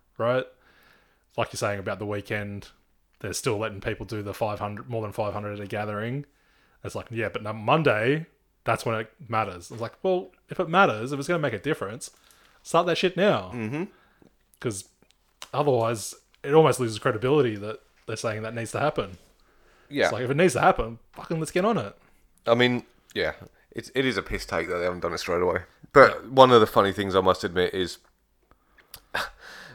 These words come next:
Speaker 2: Nowra memes. I think,
Speaker 1: <laughs>
Speaker 2: like, twenty minutes after, they posted a thing. They, they posted an event at Nowra Showground.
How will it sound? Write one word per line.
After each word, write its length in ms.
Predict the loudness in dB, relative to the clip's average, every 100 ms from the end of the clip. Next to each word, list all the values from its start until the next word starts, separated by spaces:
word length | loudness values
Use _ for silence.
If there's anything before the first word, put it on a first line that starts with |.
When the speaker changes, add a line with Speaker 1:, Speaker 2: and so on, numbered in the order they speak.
| -20 -8 4
Speaker 2:
Nowra 340 | 8 10 8
memes. 500 | 6 4 2 -4 -6 -10 _ -4
I 80 | -2
think, 320 | -2 -4 0
Speaker 1:
<laughs> 0 |
Speaker 2:
like, 260 | 4 4 2
twenty 300 | 0 2 4
minutes 300 | 4 2 2
after, 480 | 2 4 4 4 2 -20 _ -4
they 100 | -2
posted 380 | 2 2 2 0
a 40 | 0
thing. 340 | 2 0 0
They, 240 | 0 0 0 2
they 200 | 2 2 _ -12 0
posted 340 | 2 4 2
an 60 | 2
event 320 | 4 4 2
at 160 | -6
Nowra 280 | 0 4 4
Showground. 600 | 4 2 4 4 2 0